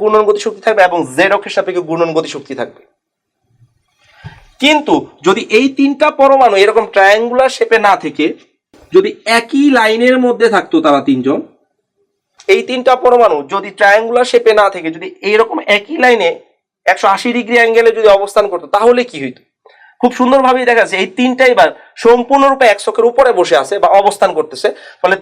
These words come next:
তিনটা পরমাণুরই এক্স অক্ষের সাপেক্ষে আর এর মান শূন্য। ফলাফল হিসেবে আমরা বলতে পারি এটার আই এর মান শূন্য, ফলাফল হিসেবে এটার ঘূর্ণন গতিশক্তি শূন্য, ফলে অর্থাৎ এক্স অক্ষের সাপেক্ষে কোনো ঘূর্ণন গতিশক্তি থাকবে না। কিন্তু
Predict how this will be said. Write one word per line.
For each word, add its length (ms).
তিনটা 320
পরমাণুরই 540
এক্স 200
অক্ষের 220
সাপেক্ষে 480
আর 140
এর 160
মান 160
শূন্য। 220
ফলাফল 380
হিসেবে 240
আমরা 140
বলতে 280
পারি 160
এটার 180
আই 120
এর 140
মান 100
শূন্য, 180
ফলাফল 320
হিসেবে 200
এটার 200
ঘূর্ণন 300
গতিশক্তি 400
শূন্য, 180
ফলে 180
অর্থাৎ 200
এক্স 200
অক্ষের 180
সাপেক্ষে 220
কোনো 140
ঘূর্ণন 300
গতিশক্তি 420
থাকবে 240
না। 80
কিন্তু 300